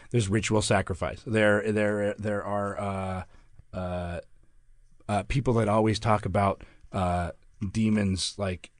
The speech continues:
materializing in front of them. It's like, h-, here's the thing. It's a real thing, and they worship,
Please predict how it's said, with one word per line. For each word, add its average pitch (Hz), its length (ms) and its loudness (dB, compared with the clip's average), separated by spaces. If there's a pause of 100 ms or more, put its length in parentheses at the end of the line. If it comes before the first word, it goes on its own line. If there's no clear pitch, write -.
materializing 104 960 2
in 92 80 -2
front 98 260 -2
of 90 80 -2
them. 85 220 -6 (140)
It's 117 120 -2
like, 120 240 0 (300)
h-, 156 120 6
here's 151 200 4
the 156 60 4
thing. 156 280 4 (1700)
It's 147 160 2
a 147 60 8
real 127 280 8
thing, 85 360 -4 (360)
and 123 160 6
they 117 100 8
worship, 135 440 6